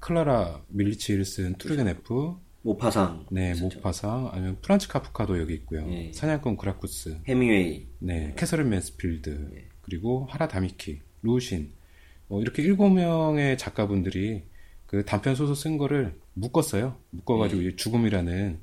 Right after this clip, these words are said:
Speaker 2: 죽음이라는
Speaker 1: 이런
Speaker 2: 타이틀로 해가지고 냈죠.
Speaker 1: 네, 그게 나왔었는데, 어, 여기서 고피디님이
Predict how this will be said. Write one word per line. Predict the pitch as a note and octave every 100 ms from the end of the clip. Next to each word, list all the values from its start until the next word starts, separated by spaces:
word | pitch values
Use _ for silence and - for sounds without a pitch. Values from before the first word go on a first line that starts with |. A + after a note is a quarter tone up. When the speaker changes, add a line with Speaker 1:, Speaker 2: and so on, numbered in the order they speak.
| F#2
Speaker 2:
죽음이라는 | A2 A#2 A#2 A2 G#2
Speaker 1:
이런 |
Speaker 2:
타이틀로 | B2 B2 A#2 G2 F2+ G#2+ - -
해가지고 | D2+ - - F#2+ - - - -
냈죠. | G2+ G2
Speaker 1:
네, | E2+ D#2 D2 -
그게 | - A2+
나왔었는데, | E2+ E2 E2 E2 D#2+ F2+ G2+ - G2+ G#2 - - - -
어, | G#2+ A2+ A#2 A#2 A#2
여기서 | D#3 E3 D#3 D3 C3+ A#2+ - - - -
고피디님이 | - C3 D3 D3+ B2 A2 F#2 F#2